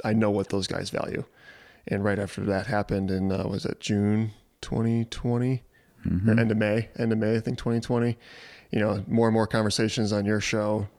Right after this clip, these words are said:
Speaker 1: you know, started showing up around, around these issues and, and things, and you got very vocal about it. Um, do you wanna talk some more about that?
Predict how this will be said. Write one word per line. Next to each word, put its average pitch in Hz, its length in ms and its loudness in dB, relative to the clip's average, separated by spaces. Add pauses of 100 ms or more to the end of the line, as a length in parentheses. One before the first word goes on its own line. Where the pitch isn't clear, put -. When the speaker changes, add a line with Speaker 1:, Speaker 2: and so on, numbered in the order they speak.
(140)
Speaker 1:
you 110 80 -4
know, 101 220 -4
started 110 320 -4
showing 107 220 -2
up 104 140 -6
around, 107 200 -4
around 113 240 -4
these 110 160 -4
issues - 440 -4
and, - 140 -4 (360)
and 120 180 -4
things, 107 320 -4
and 113 200 -4
you 110 80 -2
got - 140 -2
very 110 160 -2
vocal - 300 -6
about - 240 -4
it. - 160 -6 (320)
Um, - 200 -6
do - 60 -12
you 107 60 -4
wanna 101 120 -2
talk 107 160 -4
some - 120 -6
more 101 60 0
about 101 220 -2
that? 120 220 -2